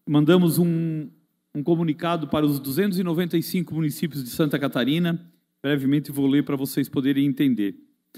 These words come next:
Excelentíssimos senhores prefeitos e prefeitas, a Comissão Permanente de Assuntos Municipais da Assembleia Legislativa de Santa Catarina aprovou, na segunda reunião ordia-,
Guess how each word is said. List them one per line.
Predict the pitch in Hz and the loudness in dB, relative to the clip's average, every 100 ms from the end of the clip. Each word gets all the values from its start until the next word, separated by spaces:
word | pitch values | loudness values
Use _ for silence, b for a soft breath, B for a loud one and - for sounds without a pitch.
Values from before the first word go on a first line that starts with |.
| b b b | b b b
Excelentíssimos | - 165 160 - 202 - 160 | 0 2 2 2 0 0 0
senhores | 170 151 165 160 | 2 6 4 4
prefeitos | - 156 - 147 107 - - - - | 0 0 2 2 2 -2 -14 -16 -10
e | 117 | -10
prefeitas, | 120 123 - 117 - 87 - - _ _ B B B | -6 -6 0 0 0 -10 -10 -20 _ _ B B B
a | 135 | 0
Comissão | 170 170 - 214 | 2 4 4 4
Permanente | 208 196 180 180 185 180 | 4 4 2 2 0 2
de | 160 | 2
Assuntos | 147 - 208 - | 2 0 -2 0
Municipais | 180 175 - - 151 160 170 - - _ _ - | 0 0 0 -4 0 2 0 -2 -18 _ _ -6
da | 127 | -6
Assembleia | 120 143 139 165 175 | 0 2 2 2 4
Legislativa | 170 160 151 151 156 165 | 4 4 2 0 0 0
de | 151 | 2
Santa | 147 190 185 | 2 0 0
Catarina | 185 165 143 147 165 156 - - | -2 0 0 0 0 -2 -4 -6
aprovou, | 123 147 135 156 160 123 | 0 2 4 6 6 6
na | 117 120 | 4 2
segunda | - 131 185 175 | 2 0 2 4
reunião | 170 156 160 165 | 4 4 2 4
ordia-, | 160 143 143 131 131 | 6 4 0 0 -2